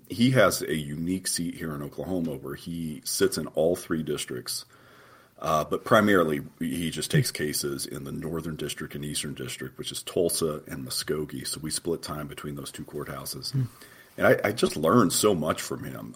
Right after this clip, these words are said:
Speaker 1: Um, he was a wonderful boss. He was, like I said, the consummate federal judge. I mean, just one of those, when you think of federal judge in your
Speaker 2: <laughs>
Speaker 1: head,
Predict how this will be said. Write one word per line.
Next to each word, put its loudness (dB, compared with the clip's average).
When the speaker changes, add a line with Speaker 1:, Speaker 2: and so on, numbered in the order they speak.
Speaker 1:
Um, -8
he -8
was -6
a -6
wonderful 0
boss. -2
He -4
was, -2
like 0
I 0
said, -4
the -8
consummate 2
federal -2
judge. -8
I -6
mean, -4
just -8
one 6
of 10
those, 6
when 0
you 0
think 2
of -4
federal 4
judge -2
in -4
your 6
Speaker 2:
<laughs> 4
Speaker 1:
head, 2